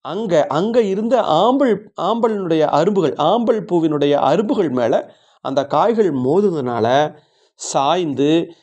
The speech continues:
சிறிய வெண்ணிற நீர்க்காக்கைகள் கொட்டாவி விட்டது மாதிரி அந்த வெண்ணிறமாய் அந்த ஆம்பல் பூக்கள் என்ன ஆகுதாம்? அப்படியே மலர்ந்து நிக்குதாம்.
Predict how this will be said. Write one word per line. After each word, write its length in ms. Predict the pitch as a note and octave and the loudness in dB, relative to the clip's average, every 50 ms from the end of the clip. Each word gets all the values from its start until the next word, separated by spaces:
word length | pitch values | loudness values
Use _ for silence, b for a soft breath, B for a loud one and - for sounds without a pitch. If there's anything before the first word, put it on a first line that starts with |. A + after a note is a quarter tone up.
| B | B
சிறிய 680 | B - - - A#3 B3 C4 B3+ B3 A3+ F3 - - - _ | B -10 -2 0 2 2 2 4 2 2 0 -2 -10 -20 _
வெண்ணிற 520 | - D3 F3+ G#3+ A3+ A#3+ B3+ C#4 B3+ A#3 G#3 | -2 2 2 2 2 0 -2 -2 -2 -2 0
நீர்க்காக்கைகள் 840 | F3+ F3+ G#3 A3+ A3 - G3 F#3 F3 D#3+ E3+ E3 D3+ D#3 D3 - - | 0 0 -2 -2 -2 0 0 2 2 2 0 -2 0 0 0 0 0
கொட்டாவி 500 | D#3 D3 D3 - - C4 C4 B3+ A#3+ G#3+ | -2 -2 -2 0 0 2 2 2 0 -2
விட்டது 320 | F3 D#3 - D#3 D3 C#3 | -4 -4 -4 -2 -2 -2
மாதிரி 640 | B2 A#2+ A#2+ A#2 A#2 A#2 A#2+ C3+ D#3 E3+ E3 E3 B B B B B | -2 -2 -4 -4 -4 -2 0 2 2 2 0 -2 B B B B B
அந்த 320 | - - G3 G3+ F#3 F3+ D#3 | -14 -12 -8 -2 -2 -2 0
வெண்ணிறமாய் 1040 | C#3 D3 D#3+ G3+ A#3 B3+ D4+ D4+ C4+ A3 F#3+ D#3+ C#3+ D3+ D#3+ F3+ G3+ A3+ A#3 G#3+ | 0 -2 -2 0 0 2 2 2 4 2 2 2 0 0 0 0 0 2 0 0
அந்த 260 | F#3 E3 D3+ D3 D3+ | 0 0 0 0 -2
ஆம்பல் 440 | C#3+ C#3 C3 D#3+ G#3 A3+ A3 A3 F#3+ | -2 0 0 0 0 0 2 0 0
பூக்கள் 280 | - D#3 D#3 D3+ - D3 | 0 -4 -6 -4 -2 -2
என்ன 260 | C3+ C3 D#3+ F3+ F3 | 0 0 0 0 0
ஆகுதாம்? 300 | D3 D3 C3+ B2+ A#2+ - - | 0 0 0 -2 -2 -4 -6
அப்படியே 420 | - C3 - - C#3+ B2+ B2 C#3+ - | -6 -8 -6 -4 -4 -2 -2 -2 -2
மலர்ந்து 360 | G3 D3+ C3+ C3 C3 B2+ C3+ | -2 -2 -2 -2 -2 -4 -4
நிக்குதாம். 440 | A#2+ B2 A#2 - B2+ A#2+ A2+ A2 | -6 -6 -8 -6 -4 -4 -4 -6